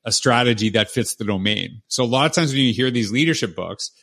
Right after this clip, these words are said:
it's kind of people in central office saying, "Here's what makes a great principal." It's kind of people working at universities saying, "Here's, I study great principals, here's what they do."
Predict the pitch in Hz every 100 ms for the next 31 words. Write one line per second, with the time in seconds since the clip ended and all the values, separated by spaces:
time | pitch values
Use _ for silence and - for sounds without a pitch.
0 | _ _ - 113 113 - - 127 120 -
1 | 113 117 117 - 107 107 98 104 98 117
2 | 151 160 - 104 92 107 104 104 117 123
3 | 117 107 110 107 135 127 - 98 92 -
4 | - _ 104 101 - 110 110 117 107 110
5 | 110 113 110 107 104 110 117 175 160 107
6 | 95 101 95 104 113 104 107 - 127 123
7 | 123 113 123 113 107 107 104 95 104 117
8 | -